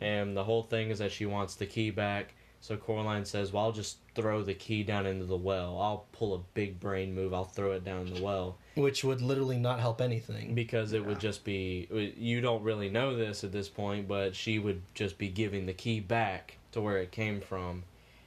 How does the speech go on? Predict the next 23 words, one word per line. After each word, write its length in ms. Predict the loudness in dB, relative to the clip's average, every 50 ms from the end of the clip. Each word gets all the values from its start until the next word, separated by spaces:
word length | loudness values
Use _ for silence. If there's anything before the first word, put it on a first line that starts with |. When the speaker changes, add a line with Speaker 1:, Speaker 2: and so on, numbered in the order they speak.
| -20 -20 -16 -8
Speaker 1:
And 460 | -6 -4 -2 -2 -2 -2 -4 -4 -2
that's 480 | 0 0 0 -2 -2 -6 -8 -10 -10 -12 -16 -20 -20 -20 -20 -20 -20 -20 -20 -18 -16 -16 -10 -6
what 320 | -2 2 2 2 2 0
she 220 | -4 -2 0 0 2
does. 600 | 2 2 2 2 0 0 0 -2 -4 -4 -8 -10 -14 -4 0
Speaker 2:
Almost. 680 | 2 2 4 2 2 0 0 0 0 -2 -4 -4 -6 -10 -16 -20 -20 -20 -14 -6
Speaker 1:
Except 800 | -4 -2 -2 -2 -4 -8 -8 -2 0 0 0 0 -2 -6 -14 -18 -18 -18 -16 -16 -8
for 220 | -4 -2 0 0 0
the 100 | 0 -2
hand 580 | 0 0 0 2 2 2 2 0 0 -2 -6 -10
tries 360 | -10 -4 -2 0 0 -2 -4 -8
to 140 | -12 -12
stop 440 | -12 -4 0 2 2 2 0 -2 -2
her, 280 | 0 0 0 2 0 -4 -4 -6
and 240 | -6 -6 -4 -4 -2
Wybie 520 | 0 2 2 4 2 2 0 -2 -4 -4
comes 360 | -4 -4 -4 -4 -4 -2 -2
up. 340 | 0 0 0 0 -2 -4 -8
He, 220 | -8 -6 -6 -6 -6
he 160 | -4 -4 -4
sa- 100 | -2 2
Speaker 2:
Crushes 440 | 4 4 6 6 4 2 0 0 0
the 160 | 0 0 0